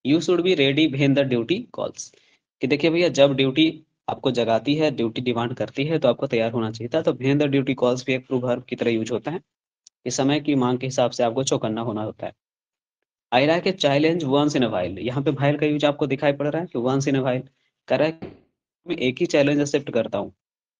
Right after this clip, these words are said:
When it rains, it pours, ये भी काफी कि तरफा आता है, नहीं समझे? जब बारिश होती है, तभी छत टपकना शुरू होता है, यानी कि बारिश भी एक साथ आती है, छत का टपकना भी साथ में होता है,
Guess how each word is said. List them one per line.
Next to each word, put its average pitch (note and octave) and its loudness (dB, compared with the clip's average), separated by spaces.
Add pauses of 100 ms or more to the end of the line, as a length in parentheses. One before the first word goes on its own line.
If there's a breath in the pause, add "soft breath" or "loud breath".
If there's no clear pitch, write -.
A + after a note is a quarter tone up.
(580)
When D#3+ 4
it F3 -8
rains, F3 0
it B2+ -2
pours, F2+ -10 (300)
ये B2+ 0
भी D#3 -2
काफी D#3+ 2 (1400)
कि B2+ -2 (1200)
तरफा A#2+ 2
आता F#2+ -4
है, - -6 (1080)
नहीं D3+ 4
समझे? A2+ 0
जब B2+ 2
बारिश C#3 2
होती D#3+ 0
है, D#3 -2
तभी C#3+ 0
छत D3 -2
टपकना C#3 -6
शुरू C#3+ -6
होता C3+ -2
है, - -10 (400 soft breath)
यानी C3+ 2
कि D3 -4
बारिश A#2+ 0
भी D#3 4
एक D3 2
साथ D#3 2
आती D3+ 2
है, D#3+ 2
छत C3 -2
का C3+ 0
टपकना A#2+ -6
भी C#3 -2
साथ C#3 0
में C#3 2
होता C3 -2
है, B2+ -10